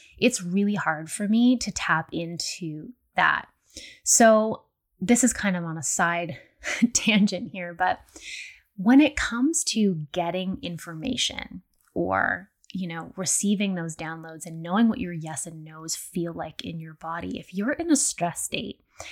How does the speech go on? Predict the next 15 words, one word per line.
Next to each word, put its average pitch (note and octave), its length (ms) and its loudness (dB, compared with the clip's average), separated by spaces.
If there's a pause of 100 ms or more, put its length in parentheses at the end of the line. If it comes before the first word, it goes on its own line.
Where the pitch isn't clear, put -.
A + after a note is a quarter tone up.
(120)
if - 180 -8
you're A#3 100 8
not F#3 380 8
grounded, F3+ 640 -6 (400)
if, F#3 440 2
you F#3+ 120 0
know, F3 160 -2 (140)
you're F#3+ 300 -4
not F#3 720 -4 (320)
in B3+ 460 6 (600)
the F#3 380 -2
state - 680 -2 (200)
<laughs> - 200 -20
to F#3+ 220 0
connect, F3 640 -10